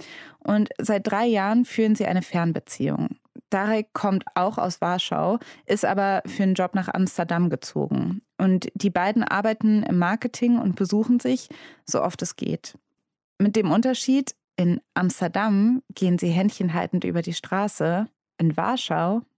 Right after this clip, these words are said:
nicht. Caro Kaltschnee, du erzählst heute die Geschichte. Was ist denn anders in Warschau als in Amsterdam?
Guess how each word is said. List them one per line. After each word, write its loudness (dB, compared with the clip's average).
nicht. -2
Caro 2
Kaltschnee, 0
du 4
erzählst 0
heute 0
die -2
Geschichte. -2
Was -2
ist -6
denn 0
anders 2
in 0
Warschau -2
als -2
in -2
Amsterdam? -4